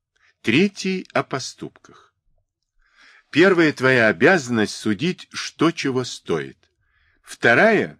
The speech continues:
соразмерять и обуздывать в зависимости от этого твои побуждения. Третье заботиться, чтобы побуждения и поступки друг другу соответствовали, а сам ты ни в тех, ни в других не впадал в противоречие с самим собой.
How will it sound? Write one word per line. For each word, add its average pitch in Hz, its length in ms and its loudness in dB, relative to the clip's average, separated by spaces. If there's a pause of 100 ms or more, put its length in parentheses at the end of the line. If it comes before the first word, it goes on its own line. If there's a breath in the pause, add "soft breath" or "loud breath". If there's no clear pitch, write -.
(140)
соразмерять 127 920 2
и 117 140 2
обуздывать 110 680 0
в 110 80 -14
зависимости 101 1040 -2
от 104 280 -2
этого 131 440 -4
твои 95 340 -4
побуждения. 92 760 -12 (640 soft breath)
Третье 175 520 4
заботиться, 120 680 0
чтобы 113 360 -2
побуждения 110 800 0
и 95 40 -2
поступки 101 680 -6
друг 82 340 -4
другу 135 400 -4
соответствовали, 127 1040 -4 (340 soft breath)
а 120 160 6
сам 202 380 0
ты 170 340 -4
ни 117 220 0
в - 160 -10
тех, 120 360 0
ни 98 140 -4
в 78 60 -14
других 87 500 -8
не 120 120 -4
впадал 98 520 -2
в - 120 -20
противоречие 107 720 -4
с - 80 -14
самим 87 320 -10
собой. 73 400 -16